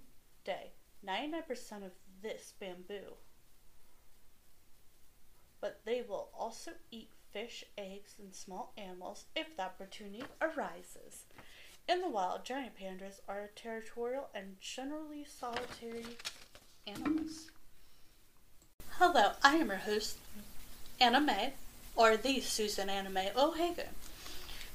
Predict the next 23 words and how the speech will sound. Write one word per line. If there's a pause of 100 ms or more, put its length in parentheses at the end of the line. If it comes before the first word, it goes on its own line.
(200)
Introduction
into (220)
dog
breeds. (580)
It
is (220)
vi-, (1200)
vital (180)
not
to
be
seduced
into
choosing
a
dog
simply
on
the (200)
basis
of
its (100)
looks.